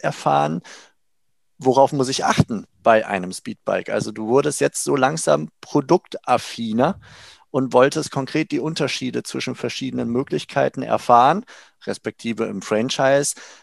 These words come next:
wir, manche sprechen ja von der Franchise-Branche, ist aber eigentlich falsch, denn es ist eine Franchise-Wirtschaft, wo sich unendlich viele Branchen drunter gliedern. Also ich kann mit Kindern im Nachhilfebereich arbeiten, genauso wie euer Bäckerbeispiel von eben,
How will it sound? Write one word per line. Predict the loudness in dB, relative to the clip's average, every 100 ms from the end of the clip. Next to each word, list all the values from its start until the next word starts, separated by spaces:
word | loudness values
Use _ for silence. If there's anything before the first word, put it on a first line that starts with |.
| _ -4
wir, | 2 2 0
manche | -6 -2 0 0 0
sprechen | 0 0 0
ja | -2
von | -2
der | -4
Franchise-Branche, | -2 -4 -2 -4 -4 0 2 4 2 0
ist | -2 0
aber | 2 2
eigentlich | 0 -2 -6 -2
falsch, | 2 2 2
denn | -4
es | -8
ist | -8
eine | -8
Franchise-Wirtschaft, | -6 -6 -2 -4 -2 2 4 4 2 2 -2 -20 -20 _ _ _
wo | 0 4 4 2
sich | -2 -6 -8 -20 -20 0
unendlich | 2 2 2 0 0 -2
viele | 0 0
Branchen | 4 4 2 -4 -10 -14 _ _
drunter | -2 -2 -2 -6
gliedern. | -8 -6 -4 -4 -6 -20 -4
Also | -2 -2
ich | -2
kann | 0 0
mit | 0
Kindern | -2 2 2 0
im | 2
Nachhilfebereich | 4 4 4 0 -2 0 0 0 2
arbeiten, | 2 4 2 -2
genauso | 0 2 2 0
wie | 0
euer | 2 2
Bäckerbeispiel | 2 0 0 0 0 0 -4 -4
von | -6
eben, | -6 -6 -6 -6